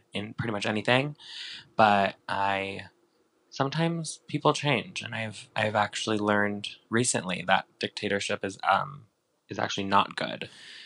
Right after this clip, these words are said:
So, you know, that just goes to show that people do learn and grow, as I did, um, in the past couple weeks, specifically in terms of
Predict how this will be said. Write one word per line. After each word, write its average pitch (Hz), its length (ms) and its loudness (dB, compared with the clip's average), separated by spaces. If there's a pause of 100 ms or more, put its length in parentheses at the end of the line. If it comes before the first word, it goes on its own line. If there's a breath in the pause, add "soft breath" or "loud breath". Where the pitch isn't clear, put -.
(100)
So, 95 680 4 (960)
you 107 100 -4
know, 92 440 0 (360)
that 117 180 2
just - 300 -4 (380 loud breath)
goes 139 200 4
to - 60 -2
show 113 200 4
that 107 140 4
people 101 420 0
do 104 200 -4
learn 98 300 -2
and 95 120 -8
grow, 95 460 0
as 95 220 -4
I 92 140 -2
did, 92 360 -6
um, 95 240 -8
in 101 100 -12
the 101 60 -10
past - 300 -4
couple - 200 -6
weeks, - 540 -8 (300)
specifically 104 800 2 (460)
in 104 100 -6
terms 92 300 -4
of - 240 -8